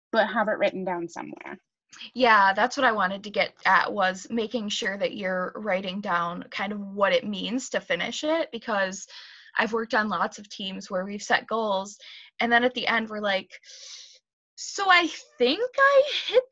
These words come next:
Speaker 2: this goal, but, like, we never really figured out what it meant to finish it." Um, so I think that's something that, uh,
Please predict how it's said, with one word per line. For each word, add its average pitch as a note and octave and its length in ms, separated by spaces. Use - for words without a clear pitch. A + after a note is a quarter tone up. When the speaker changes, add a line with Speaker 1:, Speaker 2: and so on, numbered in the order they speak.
Speaker 2:
this B4+ 320
goal, F#4 680
but, C#4+ 220
like, D4+ 400
we D4+ 200
never E4+ 440
really D#4+ 300
figured D4 460
out B3 260
what A#3+ 320
it - 140
meant A3+ 480
to - 120
finish - 480
it." - 220
Um, G3 540
so - 180
I C4 100
think B3+ 220
that's - 520
something F#3+ 1120
that, G3 380
uh, - 300